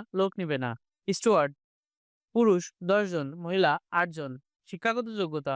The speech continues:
ন্যূনতম এসএসসি সমমান মাদ্রাসা ও ভোকেশনাল সহ জিপিএ টু পয়েন্ট ফাইভ জিরো পেয়ে উত্তীর্ণ হতে হবে। তারপরের পদটি থাকতেছে টোপাস, পুরুষ নেবে পনেরো জন, মহিলা লোক নিবে না। ন্যূনতম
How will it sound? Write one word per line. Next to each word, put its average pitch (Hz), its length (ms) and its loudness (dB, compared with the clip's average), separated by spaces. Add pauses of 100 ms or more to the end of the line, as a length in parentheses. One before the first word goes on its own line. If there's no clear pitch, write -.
(140)
ন্যূনতম 220 440 0
এসএসসি 214 340 -2
সমমান 202 420 2 (120)
মাদ্রাসা 190 480 0
ও 190 80 2
ভোকেশনাল 208 520 -2
সহ 160 180 -2 (560)
জিপিএ 190 380 2 (380)
টু 214 120 2
পয়েন্ট 233 260 2
ফাইভ 202 240 2
জিরো 196 180 -2
পেয়ে 196 160 0
উত্তীর্ণ 185 360 0
হতে 160 180 -2
হবে। 127 240 0 (1700)
তারপরের 220 320 2
পদটি 226 280 -4
থাকতেছে 214 380 -6
টোপাস, 170 380 -2 (480)
পুরুষ 220 180 4
নেবে 220 260 0
পনেরো 214 320 2
জন, 147 200 -2 (680)
মহিলা 190 320 4 (500)
লোক 202 220 2
নিবে 156 220 0
না। 127 120 -2 (160)
ন্যূনতম 214 420 0